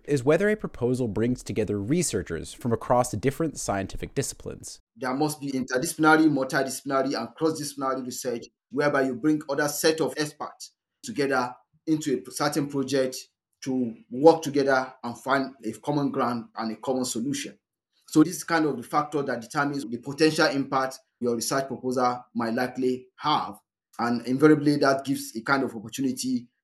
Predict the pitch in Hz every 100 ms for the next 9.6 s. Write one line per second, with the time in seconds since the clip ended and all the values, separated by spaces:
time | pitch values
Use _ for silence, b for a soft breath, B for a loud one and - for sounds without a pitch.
0 | _ - 113 - 143 135 131 123 117 113
1 | 131 120 120 - 113 113 127 110 104 120
2 | 120 117 117 107 117 123 - - - _
3 | _ _ - 196 240 311 - 143 156 180
4 | - 302 277 240 202 127 92 107 139 147
5 | 151 175 165 120 110 113 123 107 107 107
6 | 90 - 104 98 87 87 82 - 196 -
7 | 123 110 - B B B - 135 131 175
8 | 202 - 127 127 123 117 117 - 147 170
9 | 131 98 87 - 82 -